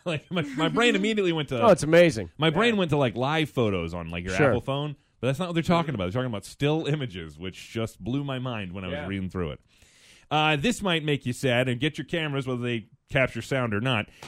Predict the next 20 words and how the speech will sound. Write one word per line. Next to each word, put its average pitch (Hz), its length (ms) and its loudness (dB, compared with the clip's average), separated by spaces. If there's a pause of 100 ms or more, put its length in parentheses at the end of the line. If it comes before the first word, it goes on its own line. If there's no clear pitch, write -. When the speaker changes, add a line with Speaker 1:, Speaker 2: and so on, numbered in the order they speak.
(160)
Speaker 1:
Uh, 143 220 6
you 147 100 4
might 175 160 2
wanna 170 160 2
go 156 100 4
grab 151 300 2
a 135 40 0
picture 170 360 2
of 143 120 4
the 127 60 2
pandas 160 380 2
here 147 140 4
in 139 80 2
the 135 80 -2
U 147 180 2
S 156 120 0
before 131 300 -4
they're 131 160 0
all 131 140 0
gone. 127 420 -4